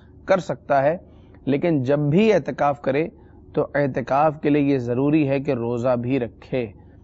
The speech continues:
جتنے دن اعتکاف میں ہوں، اتنے دن کا روزہ رکھنا بھی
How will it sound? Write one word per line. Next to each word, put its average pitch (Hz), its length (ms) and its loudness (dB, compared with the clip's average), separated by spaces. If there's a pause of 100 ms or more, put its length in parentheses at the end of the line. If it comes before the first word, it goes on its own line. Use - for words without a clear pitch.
(200)
جتنے 170 360 2
دن 190 160 2
اعتکاف 143 600 -2
میں 135 140 -2
ہوں، 147 280 -4 (460)
اتنے 151 280 0
دن 135 180 0
کا 135 120 0
روزہ 120 240 -2
رکھنا 113 340 -4
بھی 123 220 -2